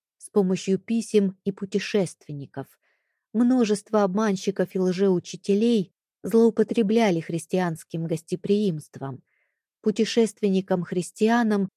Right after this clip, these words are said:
приходилось брать от своих епископов рекомендации и верительные грамоты. Церковные соборы, собиравшиеся от случая к случаю, становились постоянными.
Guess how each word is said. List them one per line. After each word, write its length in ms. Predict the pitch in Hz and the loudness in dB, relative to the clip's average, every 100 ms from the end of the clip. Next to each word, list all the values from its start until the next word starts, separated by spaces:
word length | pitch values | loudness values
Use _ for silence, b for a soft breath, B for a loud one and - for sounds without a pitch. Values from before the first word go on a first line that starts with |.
| _ - | _ 0
приходилось 640 | - 247 220 262 247 220 | 2 2 2 4 2 2
брать 320 | 208 233 233 | 2 2 2
от 120 | 202 - | -2 2
своих 380 | 196 214 196 | 4 4 2
епископов 800 | 190 208 247 262 - 220 214 202 | -2 0 0 -2 0 -2 0 2
рекомендации 1040 | 190 190 180 175 170 165 247 - - 233 220 | 0 2 0 0 -2 0 0 -2 -2 -2 -2
и 320 | - 233 220 | -2 0 2
верительные 720 | 214 196 196 - 190 185 180 | 2 2 0 -2 -2 0 -2
грамоты. 760 | 160 175 156 139 139 - 135 - _ _ _ _ _ _ | -2 -4 -2 -4 -8 -8 -10 -12 _ _ _ _ _ _
Церковные 640 | - 220 208 233 214 208 202 | -2 -2 4 4 4 2 0
соборы, 460 | 214 202 262 226 | 0 0 2 2
собиравшиеся 840 | 170 175 190 190 175 - 175 - 170 | 0 0 2 2 0 -4 -8 -4 -8
от 140 | - | -6
случая 440 | 190 190 175 165 156 | -2 -2 -2 -6 -6
к 80 | |
случаю, 600 | - 233 262 - 226 196 b b _ | -6 -2 -2 2 4 4 b b _
становились 760 | - 214 202 180 247 240 226 | 0 2 4 2 0 0 -4
постоянными. 1120 | - 208 - 202 180 170 165 160 160 160 156 | -4 -6 -2 -2 0 -2 -2 -4 -4 -4 -6